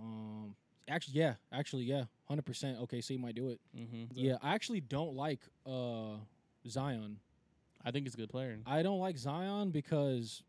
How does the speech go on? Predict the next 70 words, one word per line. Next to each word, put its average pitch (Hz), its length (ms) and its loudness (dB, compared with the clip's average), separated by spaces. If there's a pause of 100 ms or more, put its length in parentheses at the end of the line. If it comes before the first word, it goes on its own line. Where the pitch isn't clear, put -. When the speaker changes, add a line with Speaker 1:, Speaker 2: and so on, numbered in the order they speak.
Speaker 1:
like, 123 260 -2
he's 135 120 -2
a 147 40 -2
great 131 180 0
player, 139 220 -2
whatever. 175 400 0
I 120 80 -4
just 180 140 2
don't 175 120 2
like 185 200 0
him 202 120 -2
'cause 156 160 0
the 127 100 -4
league 135 340 0
is 104 100 -4
dick 123 240 2
riding 113 320 -4
him. 110 200 -6 (140)
Speaker 2:
Oh 214 100 12
yeah, 196 180 10
no, 175 160 10
one 170 160 8
thousand 190 240 6
percent. 160 280 8
'Cause 160 320 10
Speaker 1:
Because - 140 2
Speaker 2:
my 202 200 8
boy, 285 460 12 (280)
my 240 160 10
boy 247 220 12
is 175 100 12
way 226 260 12
better 262 260 12
than 180 220 10
him. 135 280 6
Speaker 1:
No, 190 180 8
he 208 280 4
is. 247 220 2 (100)
Speaker 2:
My 196 200 8
Speaker 1:
Wait, 208 80 10
Speaker 2:
boy, 226 160 12
Speaker 1:
who? 113 100 -4 (220)
Speaker 2:
come 202 200 2
on, 147 300 4
man, 160 400 2
come 202 240 -2
on. 170 320 2 (140)
Speaker 1:
Who's 196 160 8
your 220 80 10
man's? 135 440 2
Speaker 2:
Ja 190 220 12
Morant 214 300 10
is 151 120 6
nasty. 147 720 8 (340)
Ja 190 200 12
Morant 247 260 12
Speaker 1:
Oh, 247 220 12
Speaker 2:
is 220 60 12
the 185 60 12
Speaker 1:
hundred 208 260 12
percent, 220 260 10
Speaker 2:
nastiest 220 160 12
Speaker 1:
yeah, 196 120 12
Speaker 2:
rookie 202 120 12
Speaker 1:
yeah. 131 320 8
Speaker 2:
ever. 147 420 8
Speaker 1:
He 214 160 8
should 233 200 6
definitely 185 420 6
get, 185 160 6